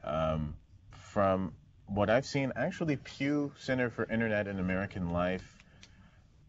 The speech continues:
certainly has, um, a great base of questions and research that I've seen over the last, uh, five years. I just mentioned one study, the demographics of device ownership. It's a very basic,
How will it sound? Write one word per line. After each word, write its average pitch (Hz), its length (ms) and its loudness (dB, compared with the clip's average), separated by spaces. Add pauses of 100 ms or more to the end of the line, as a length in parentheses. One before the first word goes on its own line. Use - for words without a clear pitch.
(120)
certainly 170 640 0
has, 87 680 0
um, 85 360 -2 (1600)
a 104 100 2
great 104 480 2 (440)
base 110 440 2
of 90 140 -6
questions 101 680 0
and 95 160 -4
research 92 440 -4
that 87 100 -2
I've 87 180 -2
seen 92 240 -4
over 80 140 -4
the 80 100 -6
last, 80 500 -4 (160)
uh, 82 200 -4
five 92 420 0
years. 92 420 0 (440)
I 101 100 6
just 101 220 -2
mentioned 98 360 -2
one 110 260 2
study, 85 380 -6
the 82 120 -8
demographics 92 800 -2
of 90 100 -6
device 90 360 -2
ownership. 85 400 -4 (100)
It's 107 340 -6
a 110 120 0
very 127 480 0
basic, 107 500 -2